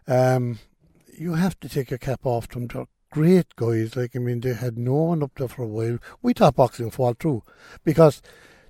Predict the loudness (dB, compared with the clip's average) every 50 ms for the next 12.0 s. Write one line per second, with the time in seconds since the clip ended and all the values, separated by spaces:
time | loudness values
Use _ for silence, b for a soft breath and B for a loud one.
0 | b b _ _ 4 4 4 4 2 4 4 6 6 6 6 6 6 4 4 2
1 | 2 2 2 0 -2 -6 _ _ _ -20 -12 -4 2 2 2 2 4 2 2 6
2 | 6 6 6 4 0 -4 -4 -2 -2 0 2 2 2 2 0 -4 -8 -6 -4 -2
3 | -2 -2 -2 -4 -4 -6 -6 -6 -8 -8 -8 -6 -4 -4 -4 -6 _ _ _ _
4 | _ _ _ b b b b b b 0 0 2 2 2 2 4 6 6 6 6
5 | 4 4 4 4 4 2 2 2 0 2 4 6 6 6 4 4 2 2 4 4
6 | 2 2 2 2 0 0 0 -4 -4 -2 -2 -2 -2 -2 -4 -6 -10 _ _ _
7 | -8 -6 -2 -2 0 0 0 0 0 -2 -4 -4 -6 -6 -6 -8 -8 -4 -2 -2
8 | -2 0 0 -2 -2 -2 -2 -2 -2 -2 -2 -2 -4 -6 -10 -8 -4 -2 -2 -2
9 | 0 0 0 0 0 0 -2 -2 0 0 -2 -2 -4 -4 -6 -6 -6 -6 b b
10 | b b b b b b b b b b -4 -2 0 2 2 2 6 8 8 8
11 | 6 4 0 -4 -2 0 2 2 2 2 0 -2 -2 0 0 2 2 2 0 0
12 | -2